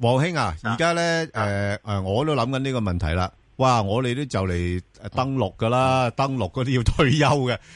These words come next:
Speaker 1: 會，人口老化。
Speaker 3: <laughs>
Speaker 1: 喂，老化嗰啲會唔會形成有一批呢啲咁嘅人呢？可能係
Speaker 3: 咪咯。
Speaker 1: 誒，誒，會遠都唔緊要㗎。
Speaker 3: 我哋而家係啊，
Speaker 1: 係啊，
Speaker 3: <clears throat>
Speaker 1: 我又
Speaker 3: 懷念我都唔出城喎。
Speaker 1: 係，我都唔出社區，唔出去市區㗎啦，係咪？
Speaker 3: 嗯。
Speaker 1: 又唔使返工，
Speaker 3: 嗯。
Speaker 1: 係嘛？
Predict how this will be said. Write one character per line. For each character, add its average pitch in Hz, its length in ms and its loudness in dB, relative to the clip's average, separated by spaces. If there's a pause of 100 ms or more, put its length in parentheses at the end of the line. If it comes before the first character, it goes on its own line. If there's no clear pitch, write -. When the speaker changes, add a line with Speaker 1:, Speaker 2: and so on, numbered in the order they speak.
(180)
Speaker 1:
會， 147 200 0 (100)
人 110 180 0
口 131 140 4
老 131 240 0
化。 123 320 2 (140)
Speaker 3:
<laughs> - 160 -20
Speaker 1:
喂， 170 200 2
老 135 240 -2
化 165 220 2
嗰 160 80 0
啲 196 120 0
會 156 140 0
唔 120 100 0
會 139 120 -2
形 104 180 0
成 104 140 0
有 117 180 0
一 - 20 0
批 - 100 2
呢 170 300 0
啲 170 60 -2
咁 165 80 -2
嘅 143 60 -4
人 98 200 -2
呢？ 147 360 0
可 135 120 -2
能 139 120 0
係 - 20 0
Speaker 3:
咪 156 100 2
咯。 214 220 2 (540)
Speaker 1:
誒， 160 220 -8
誒， 139 220 2
會 151 220 6
遠 131 260 2
都 196 100 4
唔 127 120 0
緊 - 20 0
要 127 80 4
㗎。 175 40 4
Speaker 3:
我 208 80 4
哋 180 100 4
而 170 40 -2
家 202 280 2
係 180 200 0
啊， 190 120 0 (160)
Speaker 1:
係 143 160 0
啊， 165 180 -2 (240)
Speaker 3:
<clears throat> 180 160 -4
Speaker 1:
我 139 120 4
又 175 80 4
Speaker 3:
懷 - 0 -
念 185 120 0
我 208 100 0
都 247 100 -4
唔 170 100 -8
出 254 120 -4
城 - 180 -2
喎。 185 180 4
Speaker 1:
係， 196 120 4
我 190 100 4
都 190 140 0
唔 151 140 -4
出 - 120 0
社 170 300 0
區， 175 100 -4 (280)
唔 127 160 -4
出 196 140 -2
去 160 160 0
市 151 180 -6
區 180 100 0
㗎 170 220 2
啦， 139 160 0
係 - 40 0
咪？ 156 260 0 (300)
Speaker 3:
嗯。 113 240 -6
Speaker 1:
又 127 140 2
唔 113 60 0
使 151 140 2
返 180 160 4
工， 180 240 2
Speaker 3:
嗯。 95 180 -12
Speaker 1:
係 113 120 -4
嘛？ 156 180 -2